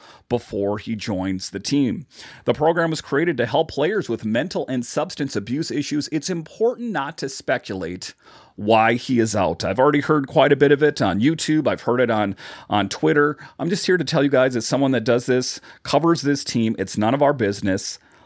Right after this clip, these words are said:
Let's stay out of it. I mean, uh, let's just talk about the man. That's what this is about. I'm not here to talk about any of these players' personal lives unless they want to talk about it. I'll talk about them getting married,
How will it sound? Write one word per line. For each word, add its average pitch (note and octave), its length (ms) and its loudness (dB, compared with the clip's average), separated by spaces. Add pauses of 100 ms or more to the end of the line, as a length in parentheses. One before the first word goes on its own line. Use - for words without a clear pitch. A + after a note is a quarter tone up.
(120)
Let's F3+ 240 2
stay C3+ 260 2
out F2+ 220 -2
of D#2 80 -10
it. E2 180 -6
I G#2 140 -4
mean, A2 240 -2
uh, E2+ 80 -2
let's C3 260 -2
just D#3 220 -4
talk B2+ 260 0
about C#3 220 2
the D3+ 80 0
man. A2 460 0
That's - 200 -6
what C#3+ 140 0
this E3+ 160 0
is D#3+ 100 -2
about. A2+ 400 2
I'm G2+ 140 -2
not A#2 180 0
here C3 180 0
to B2 100 0
talk A#2+ 340 0
about A#2+ 200 2
any B2 180 0
of C#3 40 -12
these C#3 160 0
players' C#3 400 0
personal A2+ 460 -2
lives G#2 260 -2
unless A#2 240 0
they C#3+ 80 0
want C3 260 2
to - 60 -12
talk G#2 240 -2
about A2+ 220 0
it. G3 60 0
I'll A3 120 2
talk G3 240 0
about D3+ 220 2
them D3 80 0
getting C3 240 2
married, A2 400 -2